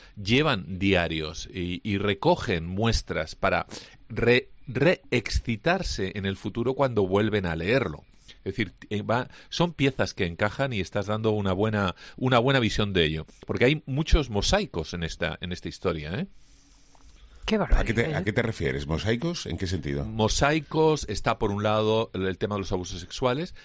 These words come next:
Speaker 1: está por otro también el tema de los abusos, pero dentro del propio entorno familiar está, eh, la, la diferencia que hay, la asimetría entre niños y niñas,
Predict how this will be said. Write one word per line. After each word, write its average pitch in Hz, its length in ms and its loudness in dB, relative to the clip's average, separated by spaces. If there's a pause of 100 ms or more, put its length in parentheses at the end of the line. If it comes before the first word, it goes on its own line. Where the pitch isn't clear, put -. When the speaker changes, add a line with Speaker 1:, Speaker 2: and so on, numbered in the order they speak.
(100)
Speaker 1:
está 98 360 0
por 104 120 2
otro 101 380 0
también 98 560 -4
el 90 120 -8
tema 101 240 -4
de 104 80 0
los 95 160 -4
abusos, 98 460 -4
pero 92 220 -4
dentro 110 600 -2
del 87 240 -4
propio 107 540 -4
entorno 98 520 -6
familiar 98 580 -6 (400)
está, - 520 0
eh, 95 180 -2
la, 87 340 -4
la 98 160 -4
diferencia 104 480 -6
que 110 100 -6
hay, 107 80 0
la 98 100 -2
asimetría 101 600 -4
entre 90 340 -4
niños 104 540 -4
y 95 140 -6
niñas, 139 520 -6